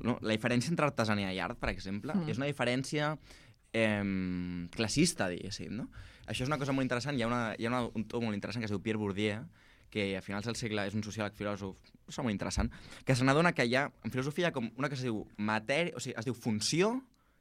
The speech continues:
Speaker 1: i forma, no? I en, a, en el disseny, per exemple... es privilegia la funció sobre la forma o la forma sobre la funció. Llavors, ell se n'adona que, depenent de la classe social, es privilegia més la forma sobre la funció, és a dir, la classe alta, i després hi ha la classe baixa que pri-,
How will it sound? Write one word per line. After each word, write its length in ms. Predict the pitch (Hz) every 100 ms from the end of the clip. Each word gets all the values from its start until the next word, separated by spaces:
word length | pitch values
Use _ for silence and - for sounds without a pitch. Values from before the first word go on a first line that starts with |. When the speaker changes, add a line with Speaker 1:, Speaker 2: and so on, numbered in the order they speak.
| -
Speaker 1:
i 100 | 117
forma, 420 | - 117 98 82 113 - -
no? 160 | 127
I 120 | 175 113
en, 140 | 107 107
a, 160 | 101 101 101
en 420 | 101 101 95 95 95
el 100 | 98
disseny, 320 | 107 151 156
per 80 | 151
exemple... 440 | 120 127 165 160 190 - _ _ - - -
es 140 | 117
privilegia 480 | 123 127 127 123 113
la 60 | 101
funció 460 | 120 123 165 160
sobre 200 | 160 143
la 120 | 143 147
forma 360 | 185 190 180
o 40 | 151
la 80 |
forma 240 | 127 123 120
sobre 180 | 120 110
la 80 | 95
funció. 440 | 98 98 87 95 - - - -
Llavors, 300 | 123 139 170
ell 80 | 165
se 80 | 170
n'adona 300 | 156 165 170
que, 80 | 101 -
depenent 320 | 107 117 165
de 60 | 156
la 40 |
classe 240 | 147 139
social, 520 | 135 127 160 151 160 -
es 140 | 117
privilegia 420 | - 117 123 131 143
més 300 | 135 107 - - - -
la 180 | 110 107
forma 440 | 107 170 160 104
sobre 220 | 104 101 104
la 80 | 101
funció, 460 | 110 110 175 202
és 100 | 117
a 40 | 107
dir, 80 | 98
la 80 |
classe 240 | 104 110 135
alta, 400 | 156 180 - - _ - - - -
i 60 | 135
després 140 | 135 139
hi 20 |
ha 80 | 139
la 60 |
classe 160 | 120 165
baixa 240 | 160 185
que 20 | 139
pri-, 200 | 131